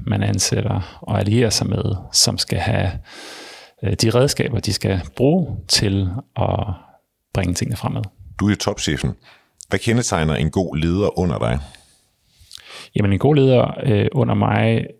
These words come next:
Speaker 1: jeg bilder mig ind, at vi som, som ledelsesteam i Pleo skal lede på den samme måde. Og, øhm, og det er ikke, fordi jeg nødvendigvis synes, at min måde at gøre det på er,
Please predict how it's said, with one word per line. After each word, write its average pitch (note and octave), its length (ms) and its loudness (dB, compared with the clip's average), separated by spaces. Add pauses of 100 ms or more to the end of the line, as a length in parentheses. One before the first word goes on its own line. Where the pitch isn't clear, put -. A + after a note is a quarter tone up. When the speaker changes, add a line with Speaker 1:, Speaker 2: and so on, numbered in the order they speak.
(1200)
Speaker 1:
jeg A#2+ 120 4
bilder B2 140 2
mig B2+ 140 4
ind, B2+ 120 2
at G#2 60 2
vi G#2 100 2
som, G2 480 2
som G#2+ 180 2
ledelsesteam G#2 600 2
i G2 60 2
Pleo G#2 360 0
skal G#2 320 0
lede G2 140 2
på - 100 -2
den - 80 -10
samme - 280 -2
måde. G#2 280 0 (540)
Og, F#2+ 320 2
øhm, F#2 300 0
og G2+ 120 -2
det G#2+ 60 4
er - 0 -
ikke, G#2+ 120 0
fordi E2+ 180 -4
jeg F2 80 0
nødvendigvis F2 580 2
synes, F#2 400 2
at - 120 0
min G#2+ 260 4
måde G2 180 6
at G2 80 2
gøre A#2+ 160 2
det G#2+ 100 -2
på F#2+ 380 0
er, F#2+ 260 2